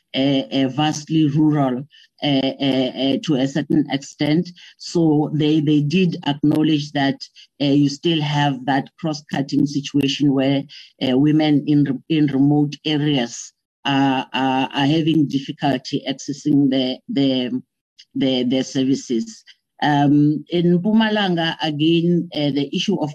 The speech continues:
access, uh, was referred to in terms of, uh, trained staff, as, as, as, uh, indicated in the previous slide, equipments and drugs,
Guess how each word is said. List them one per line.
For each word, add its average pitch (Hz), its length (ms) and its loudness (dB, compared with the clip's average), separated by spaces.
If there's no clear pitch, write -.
access, 165 640 -4
uh, 147 280 0
was 143 320 0
referred 165 380 -2
to 175 100 0
in 151 240 0
terms 147 440 0
of, 139 220 -2
uh, 127 240 0
trained 170 420 0
staff, 160 420 -4
as, 147 320 -4
as, 147 340 -2
as, 143 440 -2
uh, - 20 -4
indicated 147 840 0
in 143 160 4
the 139 160 -6
previous 160 500 -2
slide, 151 400 0
equipments 165 720 0
and 143 200 4
drugs, 180 540 -4